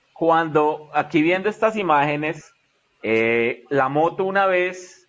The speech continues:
o el cuatrimoto una vez sale, de, ya empieza a volar, libera totalmente la presión de su suspensión, los amortiguadores, ¡wow!, se sueltan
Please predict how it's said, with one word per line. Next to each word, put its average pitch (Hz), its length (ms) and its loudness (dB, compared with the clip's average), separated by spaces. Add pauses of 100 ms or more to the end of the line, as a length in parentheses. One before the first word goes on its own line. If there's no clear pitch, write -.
o 123 240 2
el 120 120 0
cuatrimoto 127 640 0
una 165 180 2
vez 160 440 -4
sale, 147 520 0 (400)
de, 110 500 -4
ya 120 140 2
empieza 156 460 0
a 160 40 2
volar, 135 480 0 (340)
libera 165 540 2
totalmente 175 600 -2
la 196 160 2
presión 143 320 -4
de 160 100 -2
su 185 140 -4
suspensión, 175 560 -2
los 143 140 0
amortiguadores, 120 1000 0
¡wow!, 139 520 2
se 113 140 -12
sueltan 175 560 -2